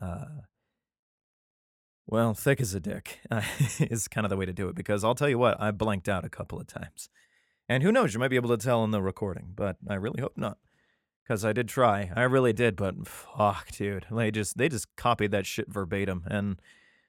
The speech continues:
back in those days, of however they were doing stuff, they were just spelling stuff however it sounded. Um, which was fun, <laughs> I guess. Um, yeah.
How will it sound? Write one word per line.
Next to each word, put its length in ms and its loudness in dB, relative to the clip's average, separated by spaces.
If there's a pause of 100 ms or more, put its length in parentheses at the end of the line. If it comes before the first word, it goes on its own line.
(160)
back 220 6
in 80 6
those 220 4
days, 280 6
of 360 -4
however 420 4
they 140 6
were 80 4
doing 260 2
stuff, 240 -2
they 80 0
were 140 0
just 320 -4
spelling 420 0
stuff 300 0
however 480 -2
it 80 -6
sounded. 460 -8 (600)
Um, 460 -2 (440)
which 240 -8
was 280 -8 (720)
fun, 400 -10 (160)
<laughs> 160 -18
I 100 -6 (140)
guess. 640 -12 (1300)
Um, 640 6 (1000)
yeah. 440 2